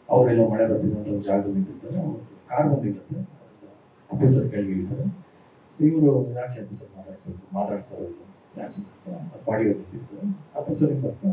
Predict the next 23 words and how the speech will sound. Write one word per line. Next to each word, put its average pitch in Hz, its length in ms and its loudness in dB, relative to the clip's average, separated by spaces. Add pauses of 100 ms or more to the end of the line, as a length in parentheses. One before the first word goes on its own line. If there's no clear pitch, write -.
(260)
ಅಪ್ಪು - 160 4
ಸರ್ 170 400 0
ಹಾಯ್, 147 360 0 (800)
ಹಾಯ್, 143 120 6
ಹಾಯ್ 107 200 2
ಅಂತ - 140 -10
ಮಾತಾಡ್ಸ್ಕೊಂಡು - 560 -4
ಹೋಗ್ತಾರೆ. - 580 -6 (960)
ಇದು 143 140 8
ಅವ್ರಿಗೆ 175 260 6
ಹೆಂಗ್ 165 180 -4
ಅನ್ಸುತ್ತೆ 143 300 -4
ಅಂದ್ರೆ, 147 500 -6 (400)
ಇಷ್ಟ - 220 -8
ತಪ್ಪಾಗಿ 139 260 0
ಹೋದ್ವಿ 123 260 2
ನಾವು, 98 460 -12 (140)
ನಾವು 135 240 0
ಮಾತಾಡ್ಸ್ಬಿಟ್ಟು, - 540 -6
ನಮ್ಮನ್ನೇ 107 540 2
ಅವ್ರು 127 120 -2
ಮಾತಾಡ್ಸ್ಬಿಟ್ರು - 720 -12
ಅಂತ 196 160 -6